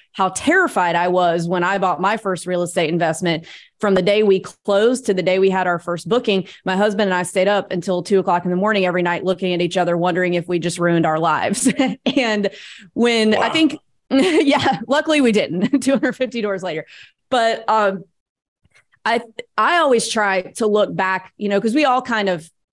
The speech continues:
Speaker 1: turn into the worst versions of ourselves in real estate deals, 'cause it's a lot of money. There's a lot on the line. And so when clients start to get really upset, or what seems to be, like, more upset than necessary about small things, I always try to look back to, like,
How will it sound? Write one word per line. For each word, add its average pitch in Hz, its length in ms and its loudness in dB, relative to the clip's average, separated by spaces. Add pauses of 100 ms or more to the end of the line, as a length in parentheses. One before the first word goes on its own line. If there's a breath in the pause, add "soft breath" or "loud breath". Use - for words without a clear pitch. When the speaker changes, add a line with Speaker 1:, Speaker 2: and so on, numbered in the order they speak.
(120)
Speaker 1:
turn 214 240 0
into 196 200 0
the 190 80 2
worst 170 280 0
versions 175 340 0
of 175 100 -2
ourselves 180 440 0
in 170 100 -2
real 170 240 -2
estate 180 300 -4
deals, 202 240 0
'cause 190 140 -4
it's 165 120 -8
a 170 60 -6
lot 175 200 0
of 185 80 -2
money. 175 260 0
There's 170 180 -4
a 170 40 -6
lot 165 220 0
on 165 120 -2
the 151 80 -4
line. 170 440 -2 (440 loud breath)
And 202 180 0
so 196 640 2 (340)
when 214 300 2
clients 233 500 -2
start 208 280 -2
to 208 100 0
get 190 420 2
really 196 340 2
upset, 202 520 -2
or 185 120 -2
what 180 200 -2
seems 185 300 -4
to 202 100 0
be, 180 180 2
like, 160 340 0
more 190 240 0
upset 190 320 -2
than 170 140 0
necessary 185 580 0
about 160 240 -2
small 180 280 0
things, 180 300 -2
I 170 100 0
always 180 200 0
try 170 160 -2
to 165 60 -2
look 160 180 -4
back 160 240 -4
to, 170 140 2
like, 147 240 -2